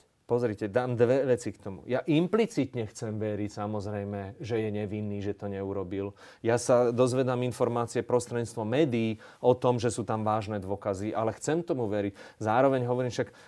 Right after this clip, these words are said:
on bol tri roky komunálny politik s dobrými výsledkami, veď tu bola päť koalícia, koaličné strany, opozičné strany,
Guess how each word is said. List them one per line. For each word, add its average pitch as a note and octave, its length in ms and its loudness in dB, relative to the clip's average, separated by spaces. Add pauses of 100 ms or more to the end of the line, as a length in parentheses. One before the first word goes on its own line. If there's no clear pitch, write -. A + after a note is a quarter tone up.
(180)
on C3+ 260 -2
bol A#2+ 240 2
tri C#3+ 240 2
roky C#3 240 2
komunálny B2+ 640 -2
politik D3 580 -2
s C3 80 -6
dobrými B2 400 0
výsledkami, B2+ 720 -4
veď A2+ 160 -2
tu C3+ 80 0
bola A#2+ 160 4
päť D3 320 -2
koalícia, C#3 500 0
koaličné D3+ 540 -2
strany, A#2 340 -2
opozičné C#3 560 -2
strany, A2+ 460 -4